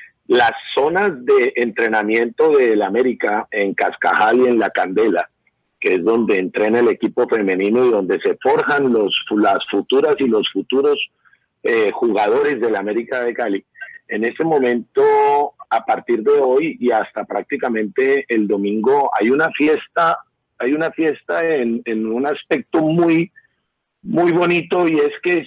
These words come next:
se les está dando participación a las barras para que homenajeen tanto al grupo femenino como al grupo masculino, más en el grupo femenino hoy por hoy, y fuimos contactados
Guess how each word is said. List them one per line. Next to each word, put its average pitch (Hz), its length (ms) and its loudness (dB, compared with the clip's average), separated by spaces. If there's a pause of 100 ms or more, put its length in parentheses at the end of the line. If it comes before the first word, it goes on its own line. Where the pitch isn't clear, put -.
(120)
se 135 140 0
les 120 280 -2
está 117 320 -4
dando 147 420 -4
participación 120 1120 -6 (240)
a 127 140 2
las 107 280 0
barras 127 440 0 (1080)
para 139 320 0
que 123 720 -2 (340)
homenajeen 143 720 -2
tanto 135 560 -2
al 117 180 -6
grupo 147 380 -4
femenino 139 560 -2
como - 180 -4
al 117 100 0
grupo 127 280 0
masculino, 143 560 0
más 123 220 2 (100)
en 185 80 -2
el 127 140 2
grupo 127 340 0
femenino 131 560 0
hoy 139 180 4
por 120 200 2
hoy, 123 200 2 (560)
y 131 140 2
fuimos 139 360 4
contactados 131 840 2